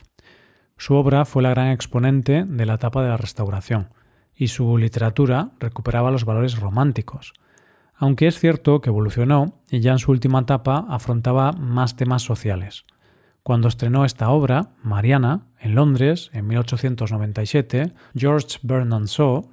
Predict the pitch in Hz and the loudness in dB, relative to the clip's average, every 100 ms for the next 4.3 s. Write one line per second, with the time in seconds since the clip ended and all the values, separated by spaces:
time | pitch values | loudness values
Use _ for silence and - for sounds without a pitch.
0 | - 117 117 113 - 120 135 160 196 117 | -6 -4 -2 -2 -2 -2 -2 -2 -4 -4
1 | 117 123 120 101 95 - - _ _ _ | -2 0 -2 -2 -6 -12 -20 _ _ _
2 | _ - 117 127 147 151 151 139 151 180 | _ -8 -2 2 4 4 4 4 2 2
3 | 127 120 135 135 117 131 127 117 - 113 | 0 2 2 2 0 -2 -2 -4 -2 -2
4 | - 101 | 0 -4